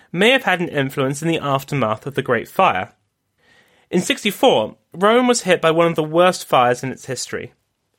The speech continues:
It raged for six days and destroyed perhaps as much as three quarters of the city. For complicated reasons that I won't get into,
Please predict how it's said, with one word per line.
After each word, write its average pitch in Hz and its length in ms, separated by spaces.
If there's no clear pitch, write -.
It 170 160
raged 214 460
for 185 80
six - 320
days 117 500
and 165 100
destroyed 196 460
perhaps 196 400
as - 80
much 185 240
as - 100
three 196 200
quarters 202 600
of 143 100
the 143 80
city. - 440
For - 100
complicated 233 540
reasons 147 360
that 135 100
I 131 60
won't 135 240
get 127 160
into, 139 540